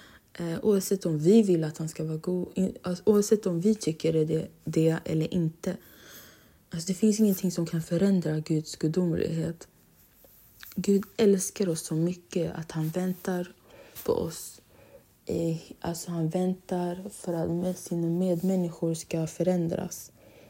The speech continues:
Om, vad, vem kan göra så för en annan människa?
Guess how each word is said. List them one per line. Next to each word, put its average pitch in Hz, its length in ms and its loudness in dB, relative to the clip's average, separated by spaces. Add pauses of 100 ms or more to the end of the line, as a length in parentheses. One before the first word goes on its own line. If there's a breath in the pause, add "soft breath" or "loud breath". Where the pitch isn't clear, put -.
Om, 180 280 0
vad, 247 320 2 (120)
vem 233 340 4
kan 190 200 0
göra 165 280 0
så 165 180 -4
för 160 160 -6
en 160 60 0
annan 160 280 0
människa? 160 480 -4